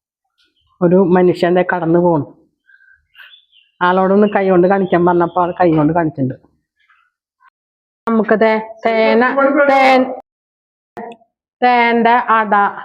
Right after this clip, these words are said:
എന്താ തേനീച്ചയുടെ അടയൊക്കെ ഉണ്ടാക്കിയിട്ടുണ്ട് ഗുഹയുടെ ഉള്ളില്. അതിന് മൂന്നെണ്ണം ഉണ്ട്. ഇപ്പൊ ദേ നമ്മള് കേറി വരണോടത്ത് തന്നെ ഉണ്ട്. ഇതിപ്പോ ഭയങ്കര ഇരുട്ടാണ്, ഇരുട്ടായത് കൊണ്ട് നമുക്കൊന്നും കാണാൻ പറ്റില്ല കേട്ടാ.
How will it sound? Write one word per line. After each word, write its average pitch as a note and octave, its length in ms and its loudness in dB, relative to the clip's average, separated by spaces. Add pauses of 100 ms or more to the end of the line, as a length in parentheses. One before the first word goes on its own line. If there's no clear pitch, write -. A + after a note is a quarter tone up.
(360)
എന്താ F3 220 0
തേനീച്ചയുടെ G3 460 2
അടയൊക്കെ G3 440 -2
ഉണ്ടാക്കിയിട്ടുണ്ട് F#3 540 0 (600)
ഗുഹയുടെ F3 280 2
ഉള്ളില്. E3+ 380 4 (1080)
അതിന് G3 160 -2
മൂന്നെണ്ണം A3+ 500 2
ഉണ്ട്. A#3 140 -2
ഇപ്പൊ A#3 160 -4
ദേ A3 140 0
നമ്മള് G#3 340 0
കേറി G3+ 240 2
വരണോടത്ത് F3 440 0
തന്നെ D#3+ 160 2
ഉണ്ട്. C#3 140 0 (3000)
ഇതിപ്പോ G#3+ 240 0
ഭയങ്കര B3 400 0
ഇരുട്ടാണ്, B3+ 760 2
ഇരുട്ടായത് A#3+ 600 0
കൊണ്ട് B3 240 0
നമുക്കൊന്നും A#3+ 460 -2
കാണാൻ A#3 200 -2
പറ്റില്ല G#3+ 360 -2 (120)
കേട്ടാ. F#3+ 260 -2